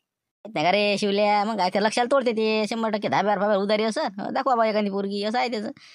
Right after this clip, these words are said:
अ, आता त्यानं धाबा घेतला म्हणते ना, मग त्याच्या भरोश्यावर ते पाहते आता पोरगी काय, तर उद्या येऊ राहिला बाबा, गाडी गिडी मोठी सांगितली म्हणते त्यानं. अ, चांगल्या चार पाच जण आहे, कंदील बुडायला सांगितलं बापा, पण आपल्याला नाही सांगितलं.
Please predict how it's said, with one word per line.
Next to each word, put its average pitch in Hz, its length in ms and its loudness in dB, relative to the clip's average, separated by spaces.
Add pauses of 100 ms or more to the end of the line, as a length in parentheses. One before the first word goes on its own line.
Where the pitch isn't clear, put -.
(240)
अ, - 40 -6
आता 185 180 0
त्यानं 196 160 0
धाबा 208 200 4
घेतला 190 200 2
म्हणते 240 200 0
ना, 302 120 2
मग 233 140 0
त्याच्या 240 220 -2
भरोश्यावर 226 340 0
ते 254 60 0
पाहते 269 240 0
आता 262 100 2
पोरगी 226 380 0
काय, 202 260 2
तर 214 80 -2
उद्या 226 160 0
येऊ 262 100 2
राहिला 233 160 4
बाबा, 220 160 2
गाडी 214 180 2
गिडी 226 140 0
मोठी 240 180 -2
सांगितली 214 280 -2
म्हणते 208 200 -4
त्यानं. 208 200 -2 (440)
अ, - 160 -6
चांगल्या 226 280 0
चार 226 140 0
पाच 208 140 0
जण 208 140 2
आहे, 208 80 0
कंदील 233 220 0
बुडायला 254 240 2
सांगितलं 214 280 0
बापा, 214 220 0 (100)
पण 208 100 -2
आपल्याला 220 240 2
नाही 262 100 -2
सांगितलं. 202 280 -4